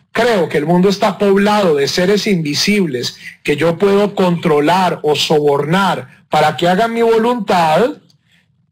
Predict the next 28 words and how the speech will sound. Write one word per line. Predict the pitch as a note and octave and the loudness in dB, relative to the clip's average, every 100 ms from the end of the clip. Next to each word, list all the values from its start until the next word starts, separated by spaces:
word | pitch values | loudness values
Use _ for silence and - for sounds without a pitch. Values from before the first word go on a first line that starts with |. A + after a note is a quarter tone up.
| _ | _
eh, | D#3 E3 D#3+ D#3 | 0 2 2 2
eh, | D#3+ D#3 D#3 D3+ D3 | 2 2 4 2 2
eh, | D#3+ D#3 D3+ D3+ D3 D3+ | 2 4 4 4 2 0
eventualmente | E3 D#3+ D#3+ F#3 G3+ B3 A#3 E3+ D3 D#3 G#3 C#4+ _ _ _ _ | 0 0 0 0 0 0 -2 -2 -4 -2 -2 -4 _ _ _ _
existe | - D3+ - F3 G3+ | -4 -2 -2 0 0
una | G3 | 0
gran | G3 G3 G3+ | 2 0 0
posibilidad | A3 G#3+ G#3+ G3 F3+ D3 C#3 G#3 - _ | -2 0 0 2 2 2 0 -2 -6 _
de | E3+ E3 | -6 -4
que | D#3+ | -2
yo | D3 | 0
acabe | D#3 D#3+ F3+ F#3 F#3+ | -2 0 0 0 0
adorando | F3 D#3+ D3 D#3 D#3 D#3 D#3+ A3+ - - | 2 2 2 2 0 0 0 0 -4 -2
a | C#3+ | 0
estos | C#3 C#3 - E3+ E3+ E3+ - - | 0 0 -2 0 0 0 -4 -6
seres | - D3+ D3 E3 | -2 0 0 0
intermedios, | E3+ F3+ G3 D4+ B3+ B2 - - - | -2 0 0 0 0 -4 -8 -18 -6
que | F#3+ | -4
es | F3 | -2
exactamente | G#3+ - C4 C4 B3+ C4+ C4 B3+ C4+ | -2 -2 -2 -2 0 0 0 0 0
lo | C4 | 0
que | G3+ | 0
el | F#3 | 0
Rambam, | E3+ D#3+ D#3+ E3+ G3 A#3+ - - - _ - | 0 0 0 0 0 -4 -14 -20 -20 _ -4
como | G3+ G#3+ | 0 2
el | A3+ | 2
Rambam | G#3 F3 D#3+ E3+ F#3+ | 0 0 0 0 0
explica | G3+ F#3 - G#3+ B3 A3+ E3 E3+ A3+ - _ | -2 -4 -4 -2 -2 -2 0 0 -2 -10 _